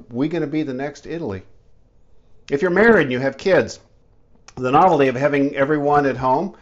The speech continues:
has already probably turned into somewhat of a struggle to manage family life and work life and school life all day long in the same place.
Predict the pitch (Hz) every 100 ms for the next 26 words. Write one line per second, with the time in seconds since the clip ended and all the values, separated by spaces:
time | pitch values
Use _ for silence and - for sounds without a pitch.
0 | _ _ _ - 151 220 214 - 185 226
1 | 170 156 - 156 151 143 139 165 156 151
2 | 127 123 - 151 127 104 - 120 120 120
3 | 117 - 139 147 151 147 143 151 - -
4 | 92 87 127 147 151 147 147 151 - 98
5 | 92 - - 147 147 139 139 143 - -
6 | 107 135 156 147 123 123 135 - - _
7 | _ _ _ 104 98 - 107 107 127 110
8 | - -